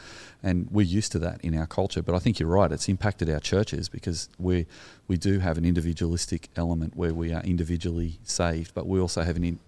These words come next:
a, a collectivist aspect where we become part of the body of Christ. So we were trying to unpack that a little bit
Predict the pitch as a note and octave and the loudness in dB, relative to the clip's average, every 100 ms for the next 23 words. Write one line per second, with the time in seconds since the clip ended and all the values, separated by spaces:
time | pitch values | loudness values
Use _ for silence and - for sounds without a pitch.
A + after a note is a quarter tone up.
0 | _ - E2+ - F2 G2 A2+ - E2 - | _ -6 -6 -4 -2 2 2 0 -2 0
1 | E2 - F2+ F2 F2 E2 E2 E2+ E2 F2 | -2 -4 -8 -8 -4 -2 -2 -2 -2 0
2 | E2+ - - - - - E2+ E2+ D2+ E2+ | -2 -6 -20 -20 -6 -2 0 0 -2 0
3 | D#2+ - - G2 E2 F2 F#2+ G#2+ E2 - | -2 -2 2 2 2 2 2 4 2 0
4 | E2+ E2 D#2 D#2 - D#2 F2+ F#2 E2+ D#2 | 0 0 -2 -4 -4 -2 0 0 0 -2
5 | D2+ | -4